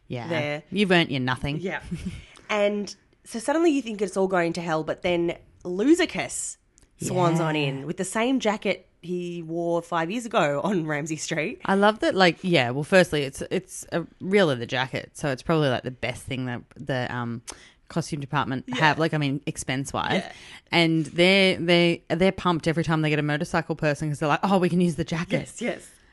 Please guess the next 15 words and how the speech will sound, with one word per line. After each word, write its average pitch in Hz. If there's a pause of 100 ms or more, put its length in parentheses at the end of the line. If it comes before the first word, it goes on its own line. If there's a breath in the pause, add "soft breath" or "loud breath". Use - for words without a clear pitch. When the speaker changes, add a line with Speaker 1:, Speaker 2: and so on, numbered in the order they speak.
Speaker 1:
It's 175
probably 233
Ty's 165
jacket -
too. 165 (200)
Speaker 2:
<laughs> 370 (800 loud breath)
Speaker 1:
Um, 185 (180)
but 185
he 214
comes 185
in 151
and 143
it -
looks, 151
like, 135